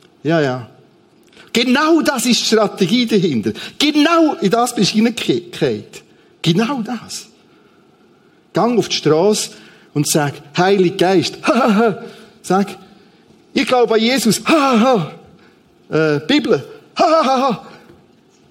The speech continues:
Verstehst du? Im Laufe der Jahrhunderte ist es dem Gegenspieler von Gott, dem Satan gelungen, immer mehr all die Begriffe kaputt zu machen. So, alles,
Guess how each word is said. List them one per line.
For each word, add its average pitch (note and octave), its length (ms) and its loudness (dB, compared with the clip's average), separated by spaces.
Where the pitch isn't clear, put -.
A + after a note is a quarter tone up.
Verstehst A#3 380 0
du? - 280 -4
Im F#3 120 4
Laufe A3+ 500 2
der F#3+ 120 0
Jahrhunderte A3+ 720 0
ist D3 200 -2
es - 60 -2
dem B2 120 -4
Gegenspieler F#3+ 720 0
von C3+ 200 -4
Gott, - 460 -4
dem B2+ 120 -6
Satan D3 500 -2
gelungen, D3+ 400 -4
immer G#3+ 240 2
mehr D#3+ 380 -2
all G3+ 180 -2
die G3+ 160 -6
Begriffe D#3+ 460 -6
kaputt D#3+ 420 -10
zu - 140 -12
machen. - 400 -16
So, B2 280 0
alles, F3+ 380 0